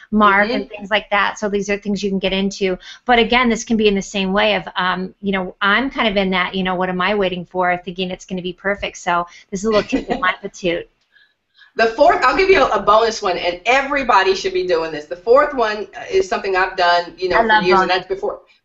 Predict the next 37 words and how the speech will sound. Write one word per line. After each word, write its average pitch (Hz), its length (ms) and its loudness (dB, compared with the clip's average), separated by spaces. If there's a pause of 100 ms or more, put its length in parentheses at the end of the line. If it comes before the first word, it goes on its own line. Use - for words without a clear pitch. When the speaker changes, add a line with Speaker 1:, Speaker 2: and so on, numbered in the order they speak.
(300)
Speaker 2:
Bonuses 226 500 0
are 196 60 -4
great. 165 320 0 (260)
Our, 196 100 0
Speaker 1:
Mm. 196 80 2
Speaker 2:
our 226 140 4
webinars. 285 720 0
Think 381 180 0
about 180 240 0
this, 170 160 -4
guys. 151 420 0 (100)
After 220 280 0
Mia 262 320 2
and 240 240 0
I 214 420 2
do 214 240 -6
this - 680 -8
hangout, 170 580 -4 (220)
I'm 175 140 0
gonna 185 360 -2 (1200)
cajole 240 460 4
her 175 160 4
to 180 100 -2
send 226 280 -6
me 202 80 0
the 185 140 -2
link 196 380 -2
to - 120 -6
this, 151 400 -4 (500)
because 220 280 0
now 269 360 4
I'm 254 160 0
gonna 254 180 -2
make 226 200 -4
this 220 180 -6
an 196 100 -8
automated 202 680 0